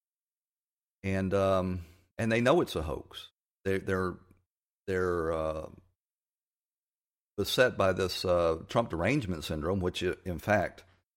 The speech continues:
at this point is clearly a, a, a certifiable mental disorder. But they're not stupid. They know Russiagate's a hoax and that they're just using it as a bludgeon to try to bring down this presidency.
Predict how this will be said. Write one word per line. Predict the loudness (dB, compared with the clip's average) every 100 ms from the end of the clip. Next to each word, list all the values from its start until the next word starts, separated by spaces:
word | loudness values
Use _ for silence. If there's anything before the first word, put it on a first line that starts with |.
| _
at | -4
this | -4 -4
point | -4 -4
is | -6
clearly | -8 -2 0 2 -2 -6 -8
a, | -8 -8 -8
a, | -6 -6 -6 -6 -8 -8
a |
certifiable | -2 -2 2 2 2 0
mental | -2 0 -2
disorder. | -6 -6 -4 -4 -6 -14 _ _ _
But | -4
they're | 0
not | 2 2
stupid. | -2 -6 -4 -2 2
They | 2
know | 2 0 -2 -2
Russiagate's | -2 -2 -6 -6 -6 -6 -8
a | -8
hoax | -4 -4 -6 -12 -18 -20 _ _ _ _
and | -2 0
that | 0
they're | -2
just | -2 -2 -2
using | -2 0 -2
it | -4
as | -4
a | -6
bludgeon | -4 -4 -2 -2
to | -4
try | -2 0 0
to | -2 -6 -20 _ _ _ -6
bring | 0 2
down | 2 0 0
this | -4
presidency. | -2 -2 -4 -6 -6 -6